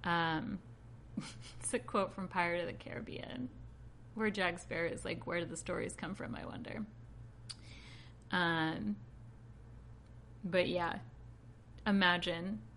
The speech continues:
some random soldier coming up and being like, "Listen to me talk for a while about how these people are really scary because their God, um, fights for them." It's pretty great.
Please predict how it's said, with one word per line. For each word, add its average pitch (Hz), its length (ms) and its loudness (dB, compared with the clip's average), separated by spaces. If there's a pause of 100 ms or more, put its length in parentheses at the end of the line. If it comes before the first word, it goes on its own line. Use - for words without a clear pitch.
(720)
some 185 200 4
random 175 420 4
soldier 170 340 4
coming 165 300 0
up 170 120 2
and 180 140 0
being 170 140 4
like, 170 220 0
"Listen 180 460 6
to 220 100 4
me 190 180 6
talk 160 300 6
for 202 160 4
a 202 60 8
while 202 360 8
about 165 300 6
how 160 480 4
these 165 220 -2
people 175 300 2
are 170 120 4
really - 320 -2
scary - 580 -2 (140)
because 214 280 6
their 175 200 6
God, 165 500 6 (240)
um, 175 480 -2 (1400)
fights - 380 -4
for - 160 -2
them." 226 400 -6 (240)
It's - 100 -10
pretty 196 220 -2
great. - 260 -6